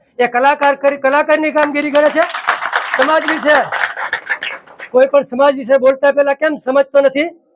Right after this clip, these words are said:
તમે કોળી સમાજના પૈસા લ્યો છો, કોળી સમાજના કાર્યકર્તાઓ સાથે રાખો છો,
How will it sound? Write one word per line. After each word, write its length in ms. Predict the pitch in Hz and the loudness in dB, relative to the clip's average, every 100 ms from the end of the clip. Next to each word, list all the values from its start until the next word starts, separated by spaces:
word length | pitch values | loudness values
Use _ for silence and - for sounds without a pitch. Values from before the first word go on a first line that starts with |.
| _ _ _ _ | _ _ _ _
તમે 220 | 247 294 320 330 311 _ | 0 4 4 2 -4 _
કોળી 220 | - 269 294 | 0 0 2
સમાજના 380 | 277 285 285 | 0 2 2
પૈસા 340 | 269 254 254 269 | 2 2 2 0
લ્યો 160 | 247 | 0
છો, 200 | 233 190 156 147 _ _ _ | -2 -2 -4 -6 _ _ _
કોળી 240 | - 269 302 | 0 0 0
સમાજના 480 | - 277 285 285 277 | -2 0 2 2 0
કાર્યકર્તાઓ 760 | 233 269 285 285 277 277 285 | 2 2 2 0 2 4 4
સાથે 380 | - 247 247 269 | 2 -4 0 0
રાખો 360 | 233 233 277 | 2 0 0
છો, 180 | 269 247 | 2 0